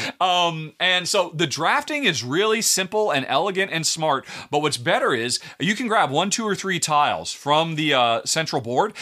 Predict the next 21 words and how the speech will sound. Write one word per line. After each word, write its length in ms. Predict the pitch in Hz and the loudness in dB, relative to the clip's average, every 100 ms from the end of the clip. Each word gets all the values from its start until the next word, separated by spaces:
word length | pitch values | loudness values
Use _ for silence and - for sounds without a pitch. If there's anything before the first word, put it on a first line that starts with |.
| - 127 | -12 -2
but 80 | |
then 100 | 196 | 0
when 80 | 262 | 0
you 80 | 240 | -2
place 260 | 196 220 - | 0 0 0
them, 140 | 135 | 0
they 180 | 131 131 | -2 0
all 380 | 131 160 190 190 | 0 2 4 2
have 180 | 175 165 | 2 -2
to 100 | 151 | -4
go 400 | 139 151 110 98 - - | 0 2 0 -4 -12 -6
in 300 | 147 151 131 | -2 -2 -2
one 300 | 117 131 127 | 0 0 -2
column, 500 | - - 120 104 90 | -6 0 0 0 -6
and 120 | 110 | -6
that's 280 | 117 156 190 | -2 -2 -2
where 100 | 208 | -6
things 300 | 190 175 147 | -4 -6 -4
get 160 | 147 - | -4 -2
tough, 280 | 120 82 - | -4 -4 -10
because 580 | 117 - - 262 120 | -16 -6 2 2 2